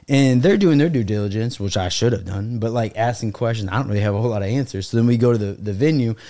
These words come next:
they're asking questions to all them and, like, trying to get the, the layout or what's good.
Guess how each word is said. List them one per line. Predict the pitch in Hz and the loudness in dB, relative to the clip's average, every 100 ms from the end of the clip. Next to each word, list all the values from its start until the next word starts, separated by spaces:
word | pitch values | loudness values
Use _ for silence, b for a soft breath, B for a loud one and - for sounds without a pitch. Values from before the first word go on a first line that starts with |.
| B B | B B
they're | 151 | 0
asking | 139 135 127 120 | 2 2 0 -4
questions | 131 123 - 113 | -2 -2 -4 -4
to | 123 | -4
all | 113 107 | -2 -2
them | 110 120 113 | -2 -2 -2
and, | 101 | -2
like, | 95 | -6
trying | - 107 | -4 -4
to | 101 | -2
get | 104 98 | -4 -4
the, | 95 92 67 | -6 -6 -6
the | 98 | -6
layout | 104 101 95 | -2 -2 -2
or | 95 | -2
what's | 101 98 - | -2 -4 -8
good. | - 110 110 | -8 -4 -4